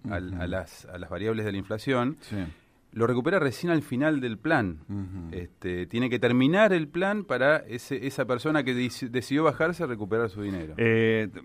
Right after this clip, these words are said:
Speaker 2: tenemos el primer testimonio de un oyente que nos cuenta que hace dos años y medio empezó pagando dos mil quinientos pesos y ahora está pagando quince mil pesos.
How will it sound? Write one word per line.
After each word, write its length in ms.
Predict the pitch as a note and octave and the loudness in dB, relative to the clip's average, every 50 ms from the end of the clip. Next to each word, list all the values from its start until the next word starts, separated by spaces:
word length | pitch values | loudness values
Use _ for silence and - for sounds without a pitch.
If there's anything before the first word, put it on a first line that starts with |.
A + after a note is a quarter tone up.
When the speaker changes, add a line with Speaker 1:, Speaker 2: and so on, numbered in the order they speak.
| F2 | -2
Speaker 2:
tenemos 280 | - B2+ C3+ C#3+ C#3 C#3 | 2 4 4 4 2 0
el 60 | B2 | -4
primer 240 | G#2 A2+ A#2+ B2+ B2+ | -2 2 2 2 2
testimonio 600 | - A#2+ G#2+ - A2+ A2+ B2 A#2+ A2 G#2+ G#2 G2+ | 0 -2 -4 -2 2 2 4 4 2 2 0 0
de 60 | G2+ | 0
un 60 | G#2 G#2 | -2 -2
oyente 640 | G#2 G#2+ - B2+ A#2 A2+ A2 G2+ A#2 A#2 A#2+ A#2 | -2 -2 0 0 0 0 0 0 0 0 0 0
que 200 | F#2+ G#2+ G#2 G#2 G#2 | -2 -2 -2 -2 -2
nos 120 | G#2 G2 | -2 -4
cuenta 440 | - - A#2+ A#2+ A#2+ A#2 B2+ A#2 - | -2 0 2 2 2 2 2 0 0
que 140 | - A2 A2 | 0 -2 -2
hace 240 | G#2+ G#2 - A#2 G#2+ | -2 -2 -2 -4 -2
dos 260 | G#2 A#2 C#3+ D3+ D3 | 2 2 2 2 2
años 240 | D3+ C#3 C3+ A#2 G2+ | 2 2 2 4 4
y 40 | B2 | 4
medio 360 | B2+ C3+ C#3 C#3+ C#3+ C#3+ C3 | 6 6 6 6 4 4 2
empezó 380 | F#2 A2+ G#2+ - A#2 G2+ B2 B2 | 2 0 -2 -2 -2 -2 -2 0
pagando 400 | G#2 A#2+ A2 G#2+ G#2+ G#2 G2+ G2+ | 2 2 2 2 2 0 0 0
dos 180 | G2 A2+ A#2 B2 | 2 2 2 4
mil 160 | C#3+ D3+ D3 | 4 2 2
quinientos 320 | C3+ D3 D3 D3+ C#3+ D#3+ D3+ | 2 2 2 2 2 0 0
pesos 380 | - E3 D#3+ D3 E3+ E3+ D#3 | 0 0 0 0 -2 -4 0
y 60 | C3 | 2
ahora 300 | A#2+ A#2 B2+ C3+ C#3+ D3 - | 4 4 4 4 4 2 0
está 260 | B2 A2 - B2+ A#2+ | -2 -4 -2 -2 0
pagando 380 | - A#2+ A#2+ B2+ C3 C3 A#2+ - | 2 2 4 4 4 4 2 2
quince 340 | - F#3+ F#3+ E3 C3 C#3 | -2 -6 -4 -4 -4 -2
mil 160 | B2 B2+ A#2+ - | -2 -2 -2 -4
pesos. 580 | - F#2 F2 - - E2+ D#2+ - - - - | -6 -10 -12 -12 -14 -18 -18 -18 -20 -20 -20